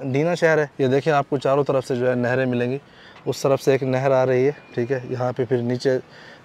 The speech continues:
दोबारा पानी की सारी लहरें बन रही हैं और यहाँ से ये नीचे जो है बिजली घर है, जहाँ से तकरीबन यहाँ पे दस यूनिट बिजली के लगे हुए हैं और इसमें से, अ, साल के हर वक्त जो है दो जो यूनिट हैं वो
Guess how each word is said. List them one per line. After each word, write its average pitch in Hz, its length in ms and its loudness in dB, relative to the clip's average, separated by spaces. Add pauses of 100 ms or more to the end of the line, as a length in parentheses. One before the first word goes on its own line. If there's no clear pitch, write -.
दोबारा 127 300 4
पानी 127 300 -2
की 123 100 -8
सारी 120 260 -2
लहरें 120 280 -2
बन 117 120 -2
रही 117 160 -2
हैं 117 100 -4
और 117 140 -4
यहाँ 120 300 -2
से 131 160 0 (440)
ये 135 100 6
नीचे 143 240 4
जो 160 100 8
है 156 60 10
बिजली 147 340 4
घर 135 200 4
है, 139 140 6 (240)
जहाँ 131 340 0
से 135 260 2 (500)
तकरीबन 147 380 4
यहाँ 156 140 4
पे 151 120 2
दस 139 300 2
यूनिट 170 260 2
बिजली 143 260 0
के 151 60 0
लगे 131 200 4
हुए 165 240 4
हैं 147 160 -4 (460)
और 135 100 0
इसमें 151 260 -2
से, 156 260 4
अ, 127 480 -2 (460)
साल 156 460 6
के 156 140 -2
हर 143 220 0
वक्त 156 240 0
जो 127 200 0
है 127 140 2
दो 131 300 2
जो 147 320 2
यूनिट 135 340 -2
हैं 139 80 -2
वो 139 360 0